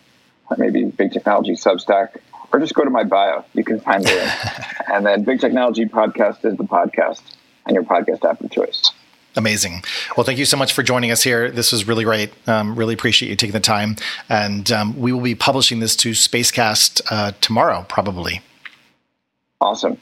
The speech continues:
Speaker 1: Thanks, guys. Let's do it again soon.
Speaker 2: All right. Sounds good. Thanks, Alex.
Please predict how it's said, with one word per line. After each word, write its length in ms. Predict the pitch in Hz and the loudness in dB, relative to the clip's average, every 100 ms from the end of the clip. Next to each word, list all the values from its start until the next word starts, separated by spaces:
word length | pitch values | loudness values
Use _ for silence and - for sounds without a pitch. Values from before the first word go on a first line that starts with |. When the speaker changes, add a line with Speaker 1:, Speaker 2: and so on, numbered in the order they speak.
| _ _ _ - - - | _ _ _ -18 -6 2
Speaker 1:
Thanks, 200 | - - | 2 4
guys. 180 | 151 147 | 2 2
Let's 160 | 147 | 0
do 80 | 147 | 0
it 60 | 135 | 2
again 200 | 143 - | 0 0
soon. 180 | - - _ | -4 -6 _
Speaker 2:
All 80 | 135 | 0
right. 120 | 131 | 0
Sounds 180 | - 139 | 0 0
good. 260 | 139 110 - | 0 -2 0
Thanks, 180 | 123 113 | 0 2
Alex. 260 | 110 - | 2 0